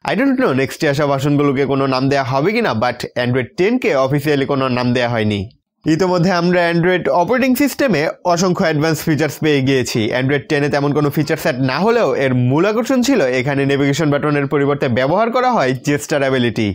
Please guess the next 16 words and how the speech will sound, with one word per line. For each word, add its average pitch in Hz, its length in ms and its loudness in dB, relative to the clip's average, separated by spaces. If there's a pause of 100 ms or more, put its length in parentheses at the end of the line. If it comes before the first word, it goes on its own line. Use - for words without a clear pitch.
(200)
পাশাপাশি 156 460 0
পাওয়া 160 200 2
গেল 165 200 2
ডার্ক 147 340 0
মোড 180 220 0
এবং 131 280 0
অ্যাপ্লিকেশনগুলোতে 233 840 0
more 139 360 0
controls। 117 440 -2 (360)
এছাড়া 165 360 0
এতে 165 180 0
কোনো 175 180 0
সন্দেহ 170 380 2
নেই 247 160 0
যে 202 120 2
বর্তমানে 151 380 0